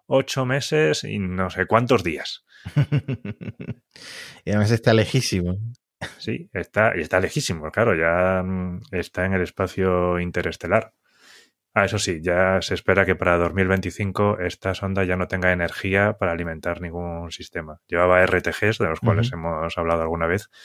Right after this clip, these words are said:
Speaker 1: pero ya para entonces se supone que no van a conseguir potencia suficiente para alimentar ningún sistema y llegará la muerte de la sonda.
Speaker 2: Bueno, pues ha cum-, habrá cumplido su misión, pues, eh, con honores.
Speaker 1: De sobra.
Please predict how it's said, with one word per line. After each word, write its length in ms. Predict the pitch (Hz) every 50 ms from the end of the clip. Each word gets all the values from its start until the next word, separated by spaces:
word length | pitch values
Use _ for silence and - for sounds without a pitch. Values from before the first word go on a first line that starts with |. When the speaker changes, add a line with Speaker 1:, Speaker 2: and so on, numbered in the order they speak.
| - - - - - _
Speaker 1:
pero 160 | - 101 90
ya 100 | 90 90
para 140 | 92 92 90
entonces 400 | 85 85 92 87 - - 98 -
se 60 | -
supone 300 | 82 82 - 87 85 82
que 60 | 85
no 120 | 85 85 82
van 160 | 82 82 85
a 40 | 82
conseguir 500 | - 87 82 - 85 80 82 85 82 - _ _ _ _ _ _ _ - -
potencia 520 | - 98 90 - 92 92 87 - 95 87
suficiente 640 | 82 95 82 85 82 - 92 87 87 - 95 92 - _ - - - - - - - - _
para 140 | - 95 90
alimentar 360 | 92 87 85 82 - 90 87
ningún 220 | 87 87 85 85 -
sistema 560 | - 85 78 - 90 85 90 95 101 101 -
y 200 | - 95 85 78
llegará 320 | 76 82 76 78 78 76 76
la 100 | 76 76
muerte 340 | 76 78 78 - - 78
de 100 | 73 76
la 120 | 71 76 73
sonda. 320 | - 98 73 71 - - - - 131 - _ _ _ _ _ _ _ - -
Speaker 2:
Bueno, 400 | 98 92 87 80 71 69 82 -
pues 340 | - 73 78 90 - - - -
ha 180 | - 87 87
cum-, 300 | - - 92 87 82 - -
habrá 340 | - 85 87 92 107 110 -
cumplido 560 | - 95 90 85 - - 95 95 98 95 87
su 180 | - - 90 90
misión, 420 | 90 85 82 - 90 90 90 87
pues, 300 | - 82 82 - - _ _ - - - - - - _ - -
eh, 120 | - 85
con 180 | - 101 98 98
honores. 360 | 92 95 101 104 92 85 78
Speaker 1:
De 60 | -
sobra. 160 | 82 80 -